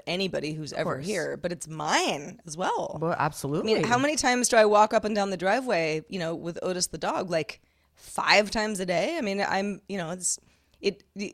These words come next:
Speaker 1: you know, if the timing was slightly different, it would have been a very different story.
Speaker 2: Mm-hmm.
Speaker 1: Uh, so,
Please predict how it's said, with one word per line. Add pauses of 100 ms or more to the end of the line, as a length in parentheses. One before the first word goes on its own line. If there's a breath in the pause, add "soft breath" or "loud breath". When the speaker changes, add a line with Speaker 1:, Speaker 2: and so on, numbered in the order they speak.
Speaker 1:
you
know,
if
the
timing
was
slightly
different,
it
would
have
been
a
very
different
story.
Speaker 2:
Mm-hmm. (180)
Speaker 1:
Uh,
so,